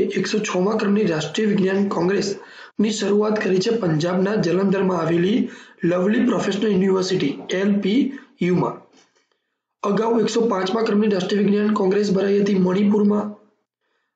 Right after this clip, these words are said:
હવે એકસો છમા ક્રમની ભરાઈ છે પંજાબના જલંધરમાં.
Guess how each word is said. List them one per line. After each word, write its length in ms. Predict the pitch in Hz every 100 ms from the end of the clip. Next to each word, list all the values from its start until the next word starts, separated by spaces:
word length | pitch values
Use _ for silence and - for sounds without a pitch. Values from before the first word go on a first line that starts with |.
| -
હવે 180 | 180 196
એકસો 320 | 202 202 202
છમા 320 | - 180 190
ક્રમની 200 | 196 190
ભરાઈ 320 | 175 175 185
છે 440 | 180 202 247 - - - - -
પંજાબના 560 | 180 165 185 185 220
જલંધરમાં. 600 | 214 175 175 156 151 131